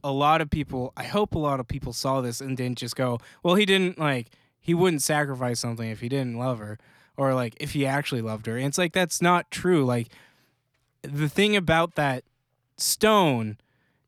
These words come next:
is it only worked if you truly gave up something you cherished most. And that is what he did. And it, it exemplified even more that he loved Gamora.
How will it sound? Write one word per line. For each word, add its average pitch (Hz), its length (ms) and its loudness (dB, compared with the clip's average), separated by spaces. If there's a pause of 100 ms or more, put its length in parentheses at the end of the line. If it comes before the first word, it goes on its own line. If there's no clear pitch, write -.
(160)
is 165 240 4
it 170 140 0 (100)
only 208 480 6
worked 165 640 4
if 147 220 -4
you 156 120 0
truly 156 800 2 (160)
gave 151 240 2
up 143 160 2
something 131 540 -2 (220)
you 143 140 2
cherished 139 560 0
most. 131 500 -2 (480)
And 156 280 2
that 156 260 0
is 143 200 0
what 135 160 0
he 127 140 -4
did. 139 360 2 (300)
And 170 220 4
it, 165 180 2 (100)
it 151 180 0 (180)
exemplified 143 960 0 (840)
even 196 400 2
more 170 280 4
that 147 140 0
he 208 300 0
loved 165 440 4
Gamora. 123 500 0